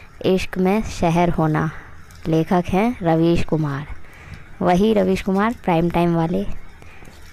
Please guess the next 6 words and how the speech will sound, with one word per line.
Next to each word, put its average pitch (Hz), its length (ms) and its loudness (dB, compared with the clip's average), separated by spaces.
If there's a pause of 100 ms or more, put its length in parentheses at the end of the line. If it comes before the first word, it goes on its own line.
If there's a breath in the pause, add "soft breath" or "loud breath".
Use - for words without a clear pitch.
(320)
चलिए 180 300 2
देखते 170 380 0
हैं 190 160 0
कैसी 165 340 0
होगी 170 240 2
पुस्तक। 196 420 -2